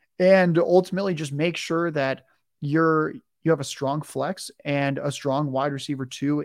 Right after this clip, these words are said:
and or wide receiver three, depending on your scoring system. So, yeah, again, quarterback,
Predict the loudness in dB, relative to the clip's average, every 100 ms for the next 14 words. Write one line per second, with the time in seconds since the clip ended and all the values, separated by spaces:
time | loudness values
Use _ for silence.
0 | -4 -2 0 0 0 2 2 -2 -2 -4
1 | -6 -8 -10 -10 -8 -6 -6 -6 -4 -4
2 | -6 -6 -6 -6 -8 -16 -18 -18 -12 -10
3 | -12 _ _ _ _ 0 0 -6 _ _
4 | _ _ -4 0 0 -2 -4 2 2 4
5 | 2 0